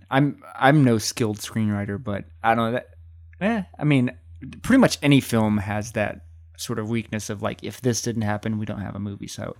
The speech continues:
I won't go too far into that. Um, um, I, I was kind of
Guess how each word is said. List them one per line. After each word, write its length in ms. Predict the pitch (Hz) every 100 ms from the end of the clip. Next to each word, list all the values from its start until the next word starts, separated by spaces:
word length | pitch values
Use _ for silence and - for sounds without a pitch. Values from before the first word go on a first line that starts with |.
| -
I 40 |
won't 180 | 117 113
go 60 | 110
too 160 | -
far 220 | 110 113 107
into 140 | 107
that. 220 | 110 110 _ _ _ _ _ _ _ _ _ -
Um, 400 | 50 50 50 120 - _ _ _ _ _ _ _ _ _ _ _ _ _ _
um, 320 | 107 98 92 90 _
I, 160 | 214 214 _ _ _ _ _ _ _ _ _ _ -
I 60 |
was 160 | 131 135
kind 140 | 180 202
of 280 | 127 120